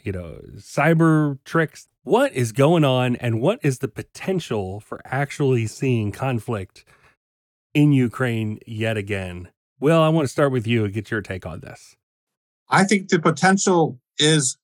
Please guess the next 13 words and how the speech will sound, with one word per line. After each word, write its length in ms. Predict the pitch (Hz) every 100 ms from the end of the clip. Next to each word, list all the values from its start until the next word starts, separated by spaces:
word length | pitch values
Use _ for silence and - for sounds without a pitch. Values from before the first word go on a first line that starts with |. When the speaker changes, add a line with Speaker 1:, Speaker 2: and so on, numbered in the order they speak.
| _ -
Speaker 2:
quite 400 | 151 170 170 -
real. 500 | 113 131 160 233 262 _ _ _ _ _ _ _ _ 123
Uh, 300 | 131 143 143 -
it 140 | 143
all 220 | 156 165
depends 540 | 190 156 175 170 170 151
on 360 | 143 143 139 131
what 360 | 123 135 170 - _ - -
is 260 | 151 160 -
in 320 | 160 160 135
Vladimir 440 | 139 127 156 151
Putin's 480 | 131 170 139 131 113
mind, 420 | 123 123 151 240